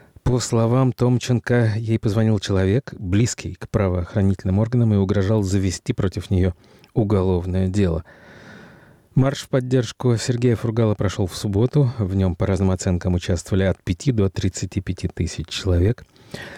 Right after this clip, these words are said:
Одновременно акции протеста состоялись в других городах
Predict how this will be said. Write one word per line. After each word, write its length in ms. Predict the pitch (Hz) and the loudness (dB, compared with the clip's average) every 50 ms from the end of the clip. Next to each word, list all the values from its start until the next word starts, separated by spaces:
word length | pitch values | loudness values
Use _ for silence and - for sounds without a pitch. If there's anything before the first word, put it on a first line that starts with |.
| - - - | -20 -8 -4
Одновременно 880 | - 104 90 104 104 104 104 98 98 98 117 110 107 104 104 104 107 - | -2 0 2 2 4 4 2 2 2 2 2 2 2 2 2 2 0 0
акции 400 | - 104 95 - - - - 101 | -2 -2 -4 -4 -4 -4 -4 -2
протеста 480 | - 98 98 - - 98 - - - 90 | -2 -2 -2 0 -2 -2 -4 -4 -6 -8
состоялись 540 | - - 87 - - 113 104 98 92 87 | -6 -6 -6 -2 0 0 2 2 2 0
в 40 | 90 | 0
других 320 | 87 92 95 92 113 123 117 | 0 0 0 2 2 0 2
городах 580 | 123 117 117 117 113 95 113 117 104 - - | 2 2 2 0 2 2 2 0 0 -2 -6